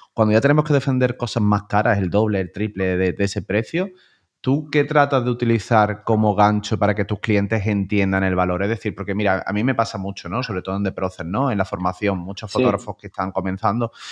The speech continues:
Speaker 1: Pero yo, y es que no los convenzo de que mi valor es tal o es cual, porque hay, hay otro fotógrafo al lado suya que va a cobrar la mitad, obviamente, ¿no? Eso al final todos nos enfrentamos a ese problema.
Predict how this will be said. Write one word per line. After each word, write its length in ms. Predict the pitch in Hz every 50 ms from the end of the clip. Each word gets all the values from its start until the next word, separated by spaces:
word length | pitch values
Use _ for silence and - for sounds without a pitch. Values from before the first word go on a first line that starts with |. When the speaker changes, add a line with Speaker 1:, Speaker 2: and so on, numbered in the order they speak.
| - - -
Speaker 1:
Pero 140 | - 110 110
yo, 160 | 104 127 156
y 100 | 165 143
es 60 | -
que 100 | - 170
no 80 | 170 170
los 140 | 170 160 -
convenzo 800 | - - 135 127 120 117 135 151 156 156 151 - - 107 101 - - - - _ _
de 180 | - 110 113 -
que 100 | - 120
mi 120 | 120 120 120
valor 240 | 117 113 113 117 117
es 120 | 113 - - -
tal 280 | 131 123 123 113 - -
o 120 | - 107
es 80 | 107 104 - _
cual, 240 | - 127 131 151
porque 220 | 151 139 - - 104
hay, 60 | - - _
hay 180 | 110 110 113 113
otro 220 | 120 117 123 123
fotógrafo 560 | - - 123 101 120 117 123 123 113 - 92 85
al 120 | 85 85
lado 280 | 82 80 85 85 95 95
suya 560 | - - 117 117 117 113 120 160 254 254 -
que 100 | - 80
va 100 | 65 -
a 40 | 82
cobrar 300 | - 95 87 90 101 110
la 180 | 123 110 87 85
mitad, 360 | 85 80 82 80 - 90 80 - - _ _ _
obviamente, 540 | 78 80 76 78 73 80 80 82 78 82 78
¿no? 180 | 85 101 107
Eso 180 | 98 - - 101
al 80 | 98 95
final 360 | - 92 92 107 117 117 - _
todos 220 | - 110 104 113
nos 100 | 110 104
enfrentamos 480 | 101 98 - 101 95 90 101 95 95 92
a 60 | 95 90
ese 140 | - -
problema. 460 | 90 - - 85 78 73 67 60 57